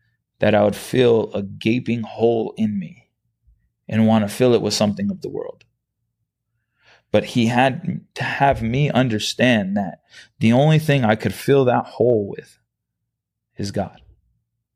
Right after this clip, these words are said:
And so the only way that he could have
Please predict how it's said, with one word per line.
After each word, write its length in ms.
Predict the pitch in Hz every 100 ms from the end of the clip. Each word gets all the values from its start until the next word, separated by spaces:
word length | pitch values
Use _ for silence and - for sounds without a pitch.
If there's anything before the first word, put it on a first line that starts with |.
| _ _ _ _ _ _ _ _ _ _
And 80 | -
so 140 | 110
the 140 | 107 110
only 240 | 120 120
way 280 | 113 113 113
that 200 | 107 -
he 460 | - 117 110 104 _ _ _ _ _ _ _ _ _ _ _ _ _ _ -
could 220 | - 135 123
have 260 | 107 85